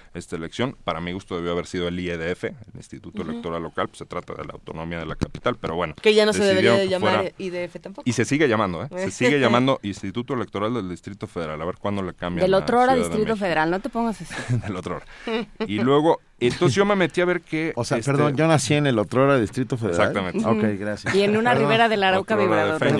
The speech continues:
Speaker 4: Perdón.
Speaker 2: Entonces,
Speaker 4: Soy
Speaker 2: ¿tú qué?
Speaker 4: hermano.
Speaker 1: Entonces, este, yo busqué los, los currícula
Speaker 4: Ah.
Speaker 1: y resulta que de los candidatos independientes, esto es increíble,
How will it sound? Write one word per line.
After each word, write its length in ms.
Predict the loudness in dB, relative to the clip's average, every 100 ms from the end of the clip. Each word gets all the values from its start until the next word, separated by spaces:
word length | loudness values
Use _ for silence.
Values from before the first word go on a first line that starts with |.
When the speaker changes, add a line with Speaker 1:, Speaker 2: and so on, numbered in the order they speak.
| 4
Speaker 4:
Perdón. 200 | 2 -2 -10 -8 -8 -8 -10 -10 -10 -4
Speaker 2:
Entonces, 440 | -2 2 2 2
Speaker 4:
Soy 160 | 0 2
Speaker 2:
¿tú 60 | 2
qué? 120 | 2
Speaker 4:
hermano. 220 | 0 -6 -10 -6
Speaker 1:
Entonces, 460 | 0 2 4 2 0
este, 380 | -4 -4 -4 -4
yo 140 | 2 4
busqué 440 | 2 0 2 2
los, 260 | 0 -4 -6
los 200 | -8 -8
currícula 680 | -6 -6 -6 -2 2 4 2
Speaker 4:
Ah. 20 | -2
Speaker 1:
y 120 | -4 -2
resulta 440 | 0 -2 -2 -2 -2
que 140 | -2
de 100 | 0
los 160 | -2 -2
candidatos 420 | -4 -4 -4 -4
independientes, 800 | -6 -4 -4 -4 -4 -6 -10 -12 _ _ _ _ _ _
esto 200 | -10 -6
es 60 | -6
increíble, 440 | -6 -6 -6 -8